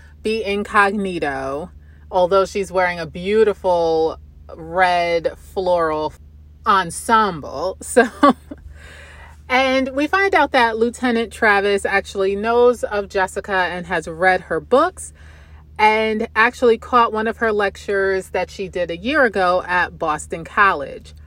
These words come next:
So he asked for her thoughts because he saw her facial expressions and that she was shaking her head, and he recognizes that look from when his wife gives him that look. <laughs> So,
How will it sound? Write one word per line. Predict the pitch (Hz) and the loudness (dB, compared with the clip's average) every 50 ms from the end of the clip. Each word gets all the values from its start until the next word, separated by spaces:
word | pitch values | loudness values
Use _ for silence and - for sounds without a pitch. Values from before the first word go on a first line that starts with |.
| - - - - - - - - - - - - | -20 -20 -20 -20 -20 -20 -20 -20 -20 -20 -20 -4
So | - - 320 311 | 2 4 4 4
he | 294 359 - | 4 0 0
asked | - 240 254 269 - - | 2 2 2 0 0 0
for | - 247 233 | 0 0 2
her | - 240 226 | 2 2 0
thoughts | - - - 180 156 - - - - - - | 0 -2 -2 -2 -2 -4 -6 -12 -16 -16 -6
because | 180 202 196 - - 214 202 196 196 196 196 190 190 185 - - - - - - - | -4 -4 -4 -4 -2 0 2 2 4 4 4 2 0 0 -4 -12 -20 -20 -20 -20 -20
he | - - - 233 214 | -14 -10 -8 -8 -8
saw | - - - - 247 240 254 269 | -8 -4 0 2 4 4 4 4
her | 254 294 294 | 2 0 -2
facial | 277 - - 202 185 185 190 196 196 - - 208 202 202 190 | -2 -2 -4 -4 -2 0 0 0 -2 -4 -4 -4 -2 0 -2
expressions | 190 - - - 196 185 185 185 - - 190 185 185 185 185 190 - | -2 -4 -6 -4 -2 -2 -2 -2 -6 -8 -10 -8 -8 -10 -10 -10 -10
and | - 160 165 170 165 165 165 165 165 - - | -10 -8 -8 -8 -8 -10 -10 -10 -10 -10 -8
that | 180 185 175 165 | -6 -6 -6 -6
she | - - 190 | -6 -10 -10
was | 170 165 - - | -10 -10 -12 -8
shaking | - 196 180 - - 175 160 | -6 -6 -6 -6 -8 -12 -12
her | 156 156 160 | -10 -10 -4
head, | - 262 269 262 247 233 233 - - - - - - - - | 0 2 2 2 2 0 -2 -4 -10 -18 -20 -20 -20 -14 -10
and | 175 170 165 | -8 -8 -8
he | 170 202 185 | -8 -8 0
recognizes | 180 220 262 247 269 262 226 220 208 208 202 196 190 190 185 165 - | 2 2 2 2 -2 -8 -4 -4 -2 -2 -2 -4 -4 -6 -8 -8 -6
that | 175 156 151 147 | -4 -4 -4 -4
look | 170 190 214 220 220 - - | -4 -2 0 0 -2 -2 -8
from | - - - 185 175 175 175 175 180 180 175 | -10 -2 0 0 2 2 0 -4 -8 -8 -8
when | 175 170 170 | -8 -8 -8
his | 180 170 147 | -8 -10 -10
wife | 170 170 196 196 190 185 190 - - | -6 0 2 2 2 2 -2 -4 -4
gives | - 180 165 156 - | -4 -4 -4 -6 -8
him | - 170 156 156 | -10 -10 -6 -4
that | 151 139 139 - | -2 -2 -2 -2
look. | 160 156 135 98 87 - - - - | -4 -4 -6 -6 -8 -12 -14 -6 -2
<laughs> | - | -2
So, | 262 | -2